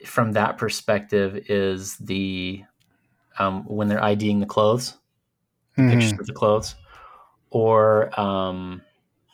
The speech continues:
Speaker 1: or when he's first thrown down into that pit and there's all these trappings of all the little kids and you just sort of have to piece together in your mind, like, what happened down in that pit for how long.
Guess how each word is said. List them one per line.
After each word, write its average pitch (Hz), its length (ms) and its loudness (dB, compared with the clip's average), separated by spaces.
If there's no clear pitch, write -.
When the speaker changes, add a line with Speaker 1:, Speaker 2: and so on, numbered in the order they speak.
Speaker 1:
or 110 240 2
when 104 180 -2
he's 104 580 -6
first - 600 -2
thrown 101 320 0
down 101 420 2
into 101 400 -6
that 92 300 -2
pit 98 440 -2
and 107 160 -2
there's 98 180 -2
all 104 460 4
these 101 440 -4
trappings 101 800 0
of 95 100 -8
all 95 160 2
the 90 60 -4
little 90 240 -4
kids 98 440 0
and 95 140 -2
you 95 40 -6
just 95 200 -2
sort 98 160 0
of 95 100 -4
have 98 220 -2
to - 80 -14
piece - 380 -8
together 98 420 0
in 92 100 -4
your 87 100 -4
mind, 92 380 -2
like, 87 220 -2
what 95 280 0
happened 90 460 -2
down 90 200 0
in 87 80 -6
that 87 200 -4
pit 90 360 -2
for - 160 -4
how 92 200 0
long. 87 500 -2